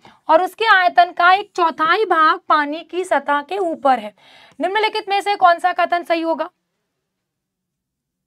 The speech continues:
ठीक, पहले ध्यान दीजिएगा, जैसे मान लो कोई भी ये बीकर है जिसमें कि पानी भरा हुआ है,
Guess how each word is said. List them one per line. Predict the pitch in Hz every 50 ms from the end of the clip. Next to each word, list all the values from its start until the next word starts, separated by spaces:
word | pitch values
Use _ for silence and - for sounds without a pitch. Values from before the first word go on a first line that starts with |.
| _ _ _ _ _ _ _ _ _ _ _ _ _ _ _ _ _ _ _ _ _ _ _ _ - _ _ _ _ _ _ _ _ _
ठीक, | - 381 415 415 - -
पहले | - _ _ _ _ - 330 339 349
ध्यान | 277 339 320 339 359 359
दीजिएगा, | 359 349 269 359 349 339 - _ _ _ _ _ _ _ _ _ _ -
जैसे | 330 294 - -
मान | 370 359 349 370
लो | 370 381 370
कोई | 381 - 359 370 359
भी | 302 359 370 427 - - _ _ _ _ _ _ _ _ _ _ _ _ _ _ _ _ _ _ _ _ _ _ _ -
ये | 277 302 320 320
बीकर | 294 277 311 330 311 349 349 359
है | 370 302
जिसमें | 320 339 - - 349 349
कि | 285 370
पानी | 359 - 339 311 302 320 320
भरा | 277 294 285 269
हुआ | 269 262 247 247
है, | 233 -